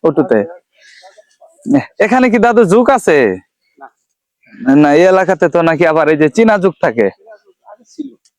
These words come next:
আর এই যে এখানে কিন্তু রেপটাইলস ফার্ম লিমিটেডের একটা সুন্দর বসার জায়গা রেখে দিয়েছে, বেশ সুন্দর এটা কিন্তু দেখতে। আমরা এই যে দেখেন, সবুজ গাছপালা, প্রকৃতি, ফুল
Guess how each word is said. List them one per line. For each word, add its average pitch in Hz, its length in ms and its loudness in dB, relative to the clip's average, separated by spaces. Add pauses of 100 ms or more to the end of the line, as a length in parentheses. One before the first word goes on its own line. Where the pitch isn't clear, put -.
(720)
আর 156 140 0
এই 170 100 2
যে 165 120 2 (180)
এখানে 165 340 -2
কিন্তু 160 380 0 (460)
রেপটাইলস 156 580 -2 (240)
ফার্ম 156 220 0 (120)
লিমিটেডের 147 540 0
একটা 143 260 -2
সুন্দর 156 400 0 (480)
বসার 165 320 -2
জায়গা 156 320 0 (260)
রেখে 151 240 0
দিয়েছে, 143 340 0
বেশ 151 240 -2
সুন্দর 151 440 0
এটা 127 180 0
কিন্তু 120 220 -2
দেখতে। 117 340 -2 (880)
আমরা 160 280 0 (120)
এই 170 120 2
যে 160 100 2
দেখেন, 139 380 0
সবুজ 170 480 0
গাছপালা, 151 540 0
প্রকৃতি, 156 680 -2
ফুল 151 420 0